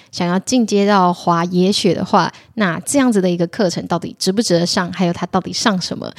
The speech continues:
这两个呢是用 YouTube 的方式去呈现的。所以如果大家刚好现在又是已经雪季了嘛，然后有兴趣的朋友呢，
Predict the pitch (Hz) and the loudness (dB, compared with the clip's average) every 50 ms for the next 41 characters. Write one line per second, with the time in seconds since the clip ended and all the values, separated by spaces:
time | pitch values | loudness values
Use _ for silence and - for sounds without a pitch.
0 | - - - _ - - 311 240 196 180 - 185 175 180 180 180 180 - 208 _ | -20 -20 -14 _ 0 2 2 2 2 0 0 0 2 2 2 2 0 -2 -6 _
1 | - - - 208 185 180 175 - - - 214 220 220 - - 254 208 185 180 175 | -6 0 2 2 4 2 0 -2 -4 0 2 2 2 2 2 0 2 4 2 2
2 | - - 185 175 190 185 - 202 170 - - 190 - - - - 190 180 - - | 2 0 -2 -2 0 0 0 0 0 0 -2 -2 -2 -2 -4 -4 -4 -2 -2 0
3 | 190 143 - - - - - - - - - - - 214 214 208 185 180 180 196 | -2 -2 -2 -4 -6 -6 -6 -12 -20 -20 -18 -8 -2 2 2 4 4 4 2 2
4 | 208 220 196 175 175 202 196 190 190 185 185 185 180 - 190 202 202 180 180 - | 4 4 2 4 4 2 2 2 2 2 2 0 0 0 0 0 2 0 2 0
5 | 214 202 226 208 190 180 190 190 185 - - 196 180 170 175 - - - - - | 2 2 4 4 4 4 2 2 2 2 2 2 2 2 0 -4 -8 -20 -20 -20
6 | _ _ _ _ - - 196 185 185 196 196 202 202 202 202 196 202 208 202 - | _ _ _ _ -8 -6 -4 0 0 0 2 2 0 0 0 0 0 -2 -2 0
7 | - 190 170 165 - 240 254 208 170 - - - - - _ _ - 185 170 165 | 0 0 0 0 0 0 0 0 0 -2 -4 -10 -12 -14 _ _ -4 -4 0 0
8 | 214 196 196 185 175 170 - - 247 226 - 233 214 196 180 - 180 175 185 185 | 2 2 4 2 2 0 2 2 2 2 2 2 0 0 0 -2 -2 -4 -2 -2
9 | 170 165 165 160 151 | -4 -4 -4 -6 -8